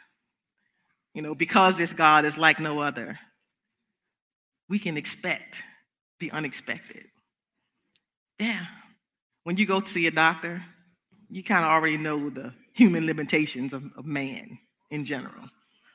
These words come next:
You know, they probably gonna give you some medicine or, you know, some, some treatment. It's the best they can do. And we, we know that about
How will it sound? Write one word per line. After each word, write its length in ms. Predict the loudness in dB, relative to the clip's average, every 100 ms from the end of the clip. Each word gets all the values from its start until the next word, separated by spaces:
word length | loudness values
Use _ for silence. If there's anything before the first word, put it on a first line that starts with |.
| _ _ 2
You 120 | 4
know, 120 | 6
they 100 | 6
probably 260 | 8 6 6
gonna 140 | -4
give 120 | -4
you 40 | -4
some 160 | -4
medicine 680 | -2 -2 -2 -6 -8 -10 -10
or, 180 | -12 -12 -16 _ _ -10
you 80 | -8
know, 260 | -8 -10 -12 _ _ _ _
some, 360 | -6 -4 -4 -8
some 400 | -8 -6 -6 -10 -14 _ _ _ _ -6
treatment. 680 | -2 0 0 -4 -8 -8 -14 -18 _ _
It's 120 | -20 -18 -12
the 80 | -12
best 340 | -4 -2 -2
they 100 | -6
can 180 | -8 -8
do. 220 | -4 -6 -6 -20 _ _ _ _ _ _ _ _ _ _ -20 -20 -20 -20 -20 _ -4
And 120 | -2
we, 160 | 2 0
we 200 | 4 4
know 240 | 6 6
that 200 | 8 6
about 400 | 8 6 4 -4